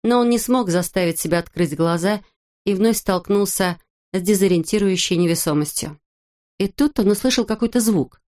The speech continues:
Что-то заскрипело совсем рядом с ним, и О'Лири решил, что это должно быть Мерсер пошевелился во сне. О'Лири повернулся в направлении звука и обнаружил, что это не Мерсер.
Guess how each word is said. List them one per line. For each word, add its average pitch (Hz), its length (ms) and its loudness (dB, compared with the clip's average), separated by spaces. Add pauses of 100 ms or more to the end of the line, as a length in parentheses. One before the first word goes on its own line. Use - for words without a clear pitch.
(340)
Что-то - 540 0
заскрипело 220 640 0
совсем 185 400 0
рядом 185 300 0
с - 100 -6
ним, 139 280 0 (460)
и 190 80 0
О'Лири 196 360 4
решил, 202 380 0
что - 180 -2
это 190 160 -2
должно 185 340 0
быть 185 220 -2
Мерсер 208 400 0
пошевелился 180 600 0
во 170 100 0
сне. 156 340 -4 (600)
О'Лири 190 280 2
повернулся 180 580 0
в 156 60 -2
направлении 165 560 0
звука 208 480 0 (520)
и 233 100 0
обнаружил, 240 580 2
что - 340 -2
это 214 460 -2 (160)
не 202 140 2
Мерсер. 175 460 0